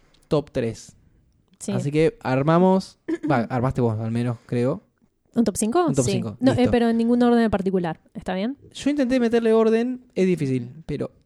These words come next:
Speaker 2: Bueno, voy a intentar. Lo voy a
Speaker 1: Int-
Speaker 2: hacer, lo voy a hacer por este podcast.
Speaker 1: Decimos uno y uno,
Speaker 2: Dale.
Speaker 1: sin orden, y después podemos decir, bueno, el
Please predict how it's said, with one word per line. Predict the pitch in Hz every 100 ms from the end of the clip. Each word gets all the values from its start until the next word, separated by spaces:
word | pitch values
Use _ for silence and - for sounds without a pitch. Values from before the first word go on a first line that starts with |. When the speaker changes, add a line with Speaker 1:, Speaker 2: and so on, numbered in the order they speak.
| _ -
Speaker 2:
Bueno, | 214 196
voy | 214
a |
intentar. | 220 196 180 - - -
Lo | 226
voy | 208
a |
Speaker 1:
Int- |
Speaker 2:
hacer, | 214 226 208
lo | 202
voy | 196
a |
hacer | 202
por | 190 180
este | 202
podcast. | 185 196 - - - _ -
Speaker 1:
Decimos | 151 190 180
uno | 202 208
y |
uno, | 233 233 262 - _ _
Speaker 2:
Dale. | 208 185 170 -
Speaker 1:
sin | - 165 185
orden, | 190 208 233 233 _ _ -
y | 156
después | 143 165
podemos | 170 165 156 - -
decir, | 147 131 143
bueno, | 131 117
el | - 131